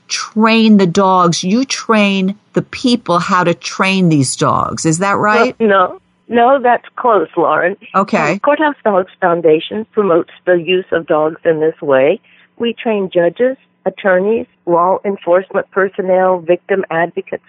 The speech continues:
Speaker 2: forensic interviewers, how to use the dogs in such a way as to not lose a case.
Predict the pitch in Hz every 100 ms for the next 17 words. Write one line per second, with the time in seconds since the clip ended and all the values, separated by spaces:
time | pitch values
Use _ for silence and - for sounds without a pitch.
0 | - 165 175 190 175 165 180 185 151 151
1 | 160 - _ _ - 269 285 214 170 160
2 | 156 - 151 156 156 175 - _ 196 -
3 | 214 214 - 185 170 170 170 - 180 -
4 | 160 175 185 - 185 202 - 123 - 170
5 | 220